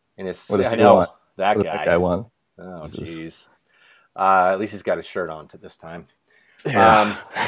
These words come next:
Speaker 1: <laughs> in his six-month review, he mentioned one of his pitfalls was not listening to his own advice soon enough, i e not pulling the, well, we answered that briefly. You addressed that,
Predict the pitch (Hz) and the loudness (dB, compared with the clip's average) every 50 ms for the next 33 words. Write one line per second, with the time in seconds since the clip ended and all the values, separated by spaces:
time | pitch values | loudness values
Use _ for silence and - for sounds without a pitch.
0 | - - 208 196 - - - - - _ _ _ _ - 104 101 139 147 131 - | 0 2 2 0 0 -4 -18 -20 -20 _ _ _ _ -10 -4 0 2 2 2 0
1 | 180 165 - 175 160 143 131 - 123 104 117 120 117 107 98 107 110 117 113 113 | -4 -8 -2 2 2 2 2 2 -4 -2 0 -2 -2 -2 -2 -2 -2 -4 -4 -4
2 | - 101 98 104 101 92 95 - - - 127 107 - - 104 95 90 - 85 - | -6 -8 -6 -6 -6 -6 -6 -8 -6 -8 -8 -6 -2 0 0 0 0 -4 -10 -14
3 | - 98 95 101 110 117 95 110 110 95 - 104 101 98 92 - 92 87 82 - | -12 -6 -2 -2 0 0 -2 -4 -6 -8 -8 -10 -10 -10 -10 -10 -12 -12 -12 -14
4 | - - 98 95 98 98 90 78 - 87 87 87 82 - - - 95 90 87 90 | -16 -12 -8 -8 -6 -6 -8 -6 -6 -4 -4 -6 -8 -10 -12 -8 -8 -8 -8 -8
5 | 85 80 71 67 - _ _ _ _ _ _ - 95 92 92 95 92 87 82 80 | -10 -10 -12 -12 -14 _ _ _ _ _ _ -10 -10 -8 -8 -6 -8 -10 -10 -10
6 | 82 85 95 - - - - 98 95 95 92 92 92 90 87 90 - - 98 90 | -6 -6 -6 -6 -8 -10 -12 -10 -8 -8 -10 -10 -12 -12 -12 -14 -14 -14 -12 -12
7 | 82 80 80 _ 87 95 107 127 131 120 113 117 110 - 104 90 80 87 76 - | -12 -12 -14 _ -12 -6 -4 -2 2 2 2 2 0 -2 -6 -4 -4 -4 -4 -6
8 | _ - 95 92 87 - 85 78 76 82 87 80 85 92 90 87 - - 80 73 | _ -8 -6 -6 -6 -8 -12 -12 -8 -8 -8 -6 -4 -4 -4 -4 -4 -8 -12 -12
9 | 69 - | -14 -16